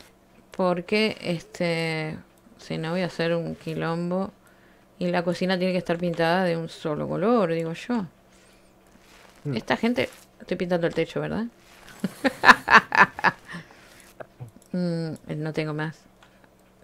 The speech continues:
Speaker 1: Yo no te voy a mandar a, a que traigas la pintura. Perdóname, pero yo no lo voy a hacer.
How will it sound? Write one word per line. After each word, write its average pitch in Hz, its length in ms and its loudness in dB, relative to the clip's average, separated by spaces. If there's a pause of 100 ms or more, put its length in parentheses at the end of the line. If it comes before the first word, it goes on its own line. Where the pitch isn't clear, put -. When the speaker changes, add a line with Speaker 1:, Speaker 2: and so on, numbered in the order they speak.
Speaker 1:
Yo 220 100 0
no 254 120 2
te 262 80 6
voy 254 120 8
a 247 60 8
mandar 233 340 8
a, 208 200 8
a 196 80 6
que 190 180 2
traigas 202 360 6
la 160 120 2
pintura. 151 500 -4 (880)
Perdóname, 185 640 6
pero 208 180 4
yo 208 220 0
no 202 120 4
lo 180 80 6
voy 175 80 4
a 165 40 0
hacer. - 280 -6